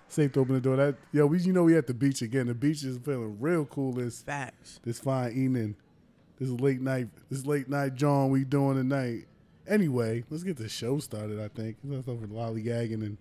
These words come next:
Speaker 1: politicking.
Speaker 2: Serena Williams.
Speaker 1: <clears throat> She's,
Speaker 2: We talked
Speaker 1: um,
Speaker 2: about Serena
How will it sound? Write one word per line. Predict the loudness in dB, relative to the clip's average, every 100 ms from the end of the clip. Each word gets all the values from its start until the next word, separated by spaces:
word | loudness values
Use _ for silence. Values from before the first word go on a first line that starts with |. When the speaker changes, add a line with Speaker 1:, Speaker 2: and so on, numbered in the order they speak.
| -16 -20 -20 -16
Speaker 1:
politicking. | -6 -2 -2 0 0 0 -2 -4 -8 -20 _ -20
Speaker 2:
Serena | -10 -6 -2 0 2
Williams. | 4 2 0 -6 -8 -14 -20 -20 _ _ -14
Speaker 1:
<clears throat> | -4 0 0 -2 -10 -18 -20 -16
She's, | -8 -4 -2
Speaker 2:
We |
talked | 2 2
Speaker 1:
um, | 2
Speaker 2:
about | 2 0
Serena | -4 -6 -6